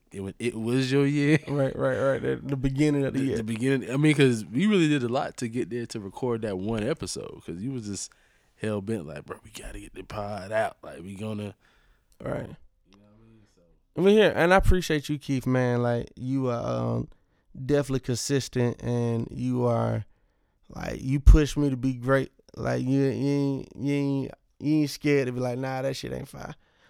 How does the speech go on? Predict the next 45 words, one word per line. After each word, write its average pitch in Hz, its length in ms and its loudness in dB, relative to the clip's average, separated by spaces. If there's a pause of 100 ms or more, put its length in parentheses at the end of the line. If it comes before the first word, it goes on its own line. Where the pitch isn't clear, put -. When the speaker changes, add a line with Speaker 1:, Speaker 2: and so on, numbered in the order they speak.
(180)
Speaker 2:
Or, 131 220 2
like, 127 320 -2 (480)
or 175 160 6
you 175 160 2
gonna 160 220 4
work 156 260 2
to 139 80 0
make 139 220 2
sure 139 120 -2
this 135 220 -2 (160)
thing 135 240 2
is 127 180 -2
edited 131 500 -2
and 127 160 -2
it's, 127 240 -4
and 127 180 -2
it's 131 140 -4
out 131 240 -2
on 127 120 -4
time. 123 440 -2
Like, 131 220 -6
I 135 60 -6
really 123 240 -4
appreciate 123 680 -6
you, 120 200 -4 (400)
and 127 140 -6
I 127 80 -4
look 127 240 0
forward 127 680 2 (400)
to 131 140 0
what, 123 300 2
I 131 80 2
mean, 127 340 4
I 156 120 4
can 147 100 0
only 135 180 2
imagine 131 380 2
what's 120 140 -2
gonna 120 160 0
happen, 120 220 2
'cause 123 100 -2
this 131 120 0
is 143 80 -2
episode 123 400 0
ten. 117 400 2